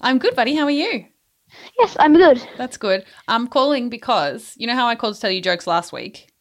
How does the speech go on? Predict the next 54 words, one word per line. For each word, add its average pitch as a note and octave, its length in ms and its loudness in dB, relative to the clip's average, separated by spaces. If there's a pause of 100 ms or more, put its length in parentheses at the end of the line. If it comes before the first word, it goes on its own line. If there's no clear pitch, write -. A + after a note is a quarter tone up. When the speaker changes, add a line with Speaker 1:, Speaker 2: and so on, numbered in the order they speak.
Speaker 2:
Yeah. A3 260 6 (280)
Speaker 1:
Well, F#3+ 360 0
I G3+ 120 0
had A#3 320 -4
several A3+ 540 -4
requests. - 840 -6 (400)
People F#3+ 240 -8
said, F3 220 -4
"Can F#3+ 160 -8
you F3+ 80 -4
please F#3 240 -8
call F#3+ 180 -2
Artie D#3+ 320 -4
every D#3 200 -4
single D3+ 280 -8
week D3+ 240 -8
'cause - 200 -14
he's D3 300 -8
the D#3 100 -12
best?" - 500 -8 (180)
Speaker 2:
Oh, F4 380 4
really? G4+ 560 -2 (160)
Oh, F#4 80 -8 (100)
yeah, A4+ 360 -6
that'd A4+ 220 -8
be A4+ 120 -4
great. G#4 360 -6
Speaker 1:
And A3+ 140 -4
I A#3 120 -2
said, B3+ 220 -4
"You C4 60 -8
know C4 120 -2
what? C4+ 140 0
I'd C4+ 140 -2
love C4 160 -2
nothing C4 300 -2
more C#4+ 180 0
than D4+ 120 -2
to A3 80 -16
call G3+ 200 0
Artie E3+ 220 -2
with D#3+ 120 -6
a E3 40 -8
joke E3+ 260 -8
every F#3+ 160 -12
week, G#3 220 -10
so C#4+ 100 -8
I'm C4+ 120 -2
calling C#4+ 260 -2
you C#4+ 40 0
with D4 120 -2
more D#4 160 -2
jokes." A3 580 -4
<laughs> - 60 -20